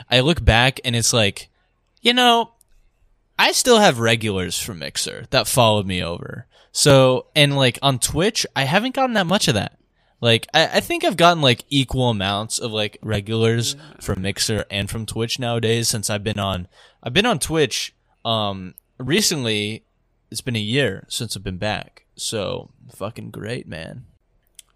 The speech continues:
Speaker 2: Yeah, I think people really shit on Mixer, but I don't think, you know, obviously, dude, obviously Mixer
Speaker 1: Yeah.
Speaker 2: is gonna seem like a shit idea in hindsight,
Speaker 1: Yeah.
Speaker 2: dude. Like, everything seems bad in hindsight once you see it fail. But I think it was a good opportunity for a lot of smaller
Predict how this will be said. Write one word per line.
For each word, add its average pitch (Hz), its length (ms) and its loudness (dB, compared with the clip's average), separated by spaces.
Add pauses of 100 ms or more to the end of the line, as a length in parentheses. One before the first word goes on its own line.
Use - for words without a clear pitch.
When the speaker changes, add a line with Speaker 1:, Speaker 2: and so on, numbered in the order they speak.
(160)
Speaker 2:
Yeah, 139 240 -14
I 151 100 -10
think 180 320 -14
people 180 240 -10
really 151 240 -6
shit - 420 -14
on 143 220 -14
Mixer, 131 460 -14
but 139 180 -16
I 139 100 -8
don't 175 120 -10
think, 175 240 -10
you 143 100 -14
know, 135 240 -14 (360)
obviously, 180 560 -4
dude, 139 260 -14 (100)
obviously 160 440 -8
Mixer 143 280 -8
Speaker 1:
Yeah. 92 60 -4
Speaker 2:
is 82 60 -10
gonna 139 120 -12
seem 147 240 -14
like 143 120 -14
a 123 100 -20
shit - 320 -12
idea 131 400 -10
in 127 160 -14
hindsight, 131 840 -8
Speaker 1:
Yeah. 135 40 -20
Speaker 2:
dude. 135 240 -14
Like, 135 140 -14
everything 156 360 -10
seems 135 320 -12
bad 135 380 -6
in 127 80 -12
hindsight 131 500 -12
once 131 180 -18
you 131 60 -18
see 139 220 -12
it - 100 -18
fail. 127 460 -12 (600)
But 139 200 -8
I 135 120 -8
think 202 200 -6
it - 20 -6
was 139 200 -10
a - 20 -20
good 147 180 -8
opportunity 139 640 -8
for - 100 -20
a 139 60 -10
lot 135 160 -10
of 131 80 -14
smaller 135 520 -16